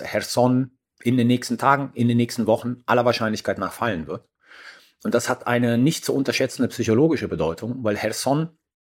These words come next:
ist die einzige, äh, Provinzhauptstadt oder Hauptstadt eines, eines Oblast, den die russische Armee vom Beginn an des Krieges erobert hat und bis heute gehalten hat. Also wenn der verloren geht,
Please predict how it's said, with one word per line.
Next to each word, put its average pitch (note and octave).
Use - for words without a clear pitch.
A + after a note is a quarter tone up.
ist A#2
die B2
einzige, B2
äh, -
Provinzhauptstadt A2+
oder G2
Hauptstadt G#2
eines, G2
eines F#2+
Oblast, G#2
den A2+
die A#2
russische B2
Armee A2+
vom A2+
Beginn A#2
an A2
des G2
Krieges A2
erobert A#2
hat F2+
und G#2
bis -
heute G2+
gehalten F#2+
hat. -
Also F2+
wenn G#2
der D#3
verloren A#2+
geht, E2